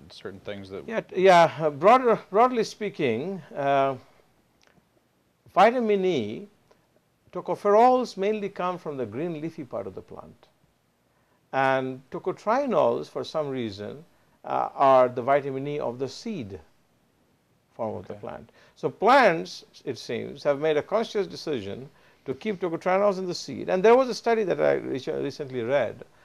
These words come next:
Speaker 2: uh, from the agricultural community. When they killed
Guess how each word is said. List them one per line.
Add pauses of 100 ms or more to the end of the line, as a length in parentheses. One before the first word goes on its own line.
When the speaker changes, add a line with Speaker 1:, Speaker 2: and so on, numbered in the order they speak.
(240)
Speaker 2:
uh,
from
the
agricultural
community. (380)
When
they
killed